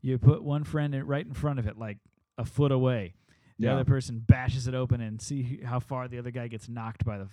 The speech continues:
Speaker 1: by the force.
Speaker 2: That'd be awesome. Let's, and then you know what? Uh, we'll just have roving dump trucks of water going around the city and you just dumping water on people. That sounds like a
Speaker 1: Yeah.
Speaker 2: responsible way to use our, our natural resources. So I'm down. Let's do it.
Speaker 1: I,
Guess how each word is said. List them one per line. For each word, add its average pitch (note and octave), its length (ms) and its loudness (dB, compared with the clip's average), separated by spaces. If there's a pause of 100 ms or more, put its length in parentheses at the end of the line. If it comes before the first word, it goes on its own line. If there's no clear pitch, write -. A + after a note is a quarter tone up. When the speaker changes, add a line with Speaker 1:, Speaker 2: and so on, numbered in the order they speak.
(480)
Speaker 1:
by A2+ 80 2
the G2+ 100 -8
force. C3+ 240 4
Speaker 2:
That'd G#2+ 120 2
be G2 40 -2
awesome. F2 420 -4 (200)
Let's, G#2+ 180 -2
and A#2+ 240 6
then B2 120 8
you A#2 80 8
know A#2 140 8
what? B2+ 220 8 (100)
Uh, B2 100 8
we'll B2+ 160 8
just C3 180 6
have A#2 180 4
roving A#2 420 8
dump G#2 280 2
trucks A#2 320 2
of F2+ 100 0
water G2 460 4 (360)
going A2+ 200 6
around G#2+ 220 6
the G2+ 60 0
city A2+ 440 4
and G2+ 180 4
you G2 80 6
just F2+ 260 0
dumping F#2+ 380 4
water E2 260 4
on D#2 120 2
people. D2 340 -4 (360)
That C#3+ 160 4
sounds B2+ 200 6
like G2 100 0
a - 20 -8
Speaker 1:
Yeah. F2 60 -6
Speaker 2:
responsible F2 680 -2
way E2+ 100 2
to D#2+ 60 0
use D#2+ 240 0
our, D#2 260 -2 (120)
our E2 120 0
natural E2 320 -2
resources. D2+ 560 -2
So E2 280 -2
I'm A#2+ 160 4
down. C2 240 -4 (140)
Let's - 140 -16
do - 100 -12
it. - 20 -8
Speaker 1:
I, G2+ 340 -8